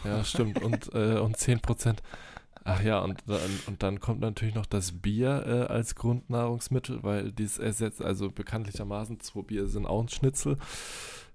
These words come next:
Speaker 1: Ähm,
Speaker 2: So ist es.
Speaker 1: ja, nee, aber, äh, im Ernst, Nudeln, Nudeln und Reis ist eigentlich so der, der Hauptbestandteil.
Speaker 2: Ich muss sagen, ich habe jetzt echt lang kein Bier mehr getrunken,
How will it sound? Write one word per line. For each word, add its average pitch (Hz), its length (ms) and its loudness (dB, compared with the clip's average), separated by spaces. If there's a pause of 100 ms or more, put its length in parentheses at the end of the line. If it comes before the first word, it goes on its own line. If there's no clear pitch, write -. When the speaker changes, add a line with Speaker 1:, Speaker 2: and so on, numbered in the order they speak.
(100)
Speaker 1:
Ähm, 113 560 4
Speaker 2:
So 113 140 0
ist 110 200 -8
es. - 180 -14 (2250)
Speaker 1:
ja, 101 180 8
nee, 101 160 6
aber, 92 360 6
äh, 104 240 0
im 95 100 0
Ernst, 95 360 0
Nudeln, 104 380 4
Nudeln 110 280 2
und 92 200 -6
Reis 107 280 0
ist 113 100 -10
eigentlich 95 260 -4
so 98 160 -4
der, 95 360 -4 (100)
der 98 160 -4
Hauptbestandteil. 101 840 -6 (1800)
Speaker 2:
Ich - 100 -4
muss 120 160 4
sagen, 113 180 4
ich 135 140 0
habe 120 140 4
jetzt 110 200 2
echt - 300 -2
lang 120 260 4
kein 131 260 0
Bier 135 200 6
mehr 117 160 4
getrunken, 104 520 -4